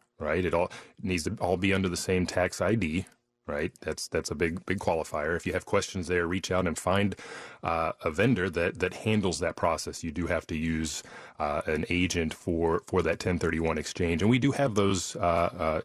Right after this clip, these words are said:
that, that member for your team available on our vendor hub. If you go to lifestylesunlimited dot com, if you are a member, you can log in, go out to the vendor hub, and, uh, uh, find, uh, some of our local, uh, ten thirty-one,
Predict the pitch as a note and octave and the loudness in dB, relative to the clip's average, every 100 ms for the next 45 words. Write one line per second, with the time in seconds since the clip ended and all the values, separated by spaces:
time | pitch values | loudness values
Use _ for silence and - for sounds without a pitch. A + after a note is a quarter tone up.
0 | - E2+ - E2+ F2 F#2+ G2 F2+ - F#2+ | 0 0 2 2 2 2 2 0 -2 -2
1 | F#2 - C3+ A2 F#2+ E2 G#2+ A#2 E2+ F2+ | 0 0 2 4 2 2 4 4 4 2
2 | F2+ F2 D2+ E2+ E2 E2 E2 D2 D2+ D#2+ | 2 2 0 0 0 0 0 -2 -4 0
3 | D#2 D#2+ E2 - D#2+ D#2 D#2+ E2 D#2+ D#2 | 2 2 2 0 0 0 0 2 2 0
4 | - - F2+ E2+ D#2+ - E2 D#2+ E2+ D#2+ | -2 0 2 2 -2 -4 -2 0 0 -2
5 | D#2+ F#2 F#2 D#2+ D#2+ D#2+ - F2+ D#2+ D#2 | 0 2 4 2 0 -2 0 2 2 0
6 | D#2 F#2 E2 D#2+ - - - F#2+ F2+ F#2 | -2 0 0 -2 -8 -16 0 2 4 2
7 | - E2 D2+ F2 E2+ D#2 E2+ E2 E2 D#2 | -4 -6 -2 0 0 0 2 0 0 -2
8 | E2 D#2 D2+ D2+ D2+ D2 C#2+ - - - | -2 -2 0 -2 -2 -4 -6 -10 -16 -16
9 | - - D2 D2 - F2 E2 E2 D#2 D#2+ | -16 -6 -4 -4 -2 0 2 0 -2 -2
10 | D#2 - E2+ D#2 D2 D2+ E2+ E2+ D#2+ D#2 | -2 -2 -2 0 0 0 0 0 -2 -2
11 | D2+ - - - D2+ D2 A2+ A2 G2+ F#2 | -4 -10 -20 -8 -6 0 2 2 2 0
12 | F2 F2+ E2+ E2 | 0 0 0 -4